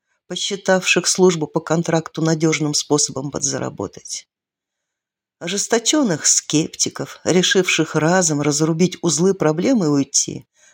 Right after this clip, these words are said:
от жены, от опостылевшей рутины, от собственной бессмысленности. Уйти туда, где эти смыслы могли появиться. В госпитале было видно,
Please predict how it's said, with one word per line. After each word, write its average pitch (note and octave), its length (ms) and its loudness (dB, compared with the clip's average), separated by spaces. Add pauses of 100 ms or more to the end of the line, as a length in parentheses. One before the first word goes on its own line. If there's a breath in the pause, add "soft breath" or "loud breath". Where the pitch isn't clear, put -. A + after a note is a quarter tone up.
(120 soft breath)
от C3 100 -10
жены, G3 640 0 (440 loud breath)
от D#3+ 120 0
опостылевшей C#3 680 0
рутины, F#3 680 0 (100)
от - 160 -8
собственной C3+ 540 -2
бессмысленности. D#3+ 1300 -2 (800)
Уйти F3+ 320 -4
туда, E3 400 2
где D#3 160 -4
эти C#3+ 160 -4
смыслы D3+ 520 -2
могли C3+ 300 -6
появиться. B2+ 840 -10
В C3 120 -20
госпитале E3 540 -8
было F#3 280 -2
видно, E3 440 -8